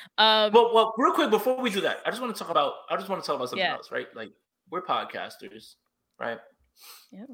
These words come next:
Speaker 2: We have to find a way to draw content, have people tune into our stuff.
Speaker 1: Mm-hmm.
Speaker 2: Steph, this team is a nonstop news cycle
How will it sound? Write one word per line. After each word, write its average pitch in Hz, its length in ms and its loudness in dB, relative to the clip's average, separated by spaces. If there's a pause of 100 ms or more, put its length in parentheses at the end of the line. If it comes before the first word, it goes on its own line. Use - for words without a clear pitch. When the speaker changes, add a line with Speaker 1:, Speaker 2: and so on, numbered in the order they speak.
(320)
Speaker 2:
We 160 120 -4
have 180 140 -2
to 139 100 -4
find 120 360 -2
a 113 40 -6
way 117 140 -6
to 110 80 -10
draw 107 460 -6
content, 107 680 -8 (960)
have 120 260 -6
people 107 520 -8 (180)
tune 123 240 -12
into 110 280 -10
our 107 140 -4
stuff. 110 400 -8 (420)
Speaker 1:
Mm-hmm. 196 420 -12
Speaker 2:
Steph, 143 340 -2 (1900)
this 202 320 -2
team 143 400 -4 (640)
is 143 180 0
a 139 120 2
nonstop 127 1160 0
news 117 520 -6
cycle 98 600 -10